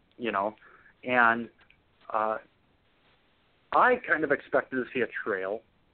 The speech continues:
or a driveway or something man-made and an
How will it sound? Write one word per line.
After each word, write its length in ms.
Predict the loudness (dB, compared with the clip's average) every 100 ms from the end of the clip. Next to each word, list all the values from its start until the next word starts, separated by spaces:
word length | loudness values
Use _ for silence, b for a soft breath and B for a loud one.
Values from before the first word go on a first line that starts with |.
| _ 0
or 200 | 2 2
a 100 | 2
driveway 640 | 2 2 0 -2 -2 -4 -2
or 280 | 2 0 0
something 300 | -2 0 0
man-made 500 | 2 2 0 -4 -2
and 120 |
an 60 | 0